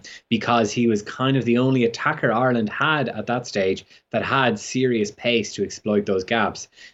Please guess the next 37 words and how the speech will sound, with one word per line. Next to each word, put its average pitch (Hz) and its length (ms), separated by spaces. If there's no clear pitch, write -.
Uh, 107 300
they, 117 260
in, 110 240
and 113 180
in 104 60
fairness 147 400
to - 80
Kenny, 113 500
he's 117 120
built 151 320
up 139 160
a - 20
lot 123 180
of 104 100
depth 180 280
now 107 280
in 107 280
those 107 240
forward 110 300
positions, 104 460
and 113 100
he 123 60
was 120 240
talking 139 320
about 104 160
this 98 160
today, 101 400
that 107 100
the 104 80
different 117 340
profiles 110 480
of 101 80
players 139 380
that 101 80
they've 98 160
got. 92 280
So 101 260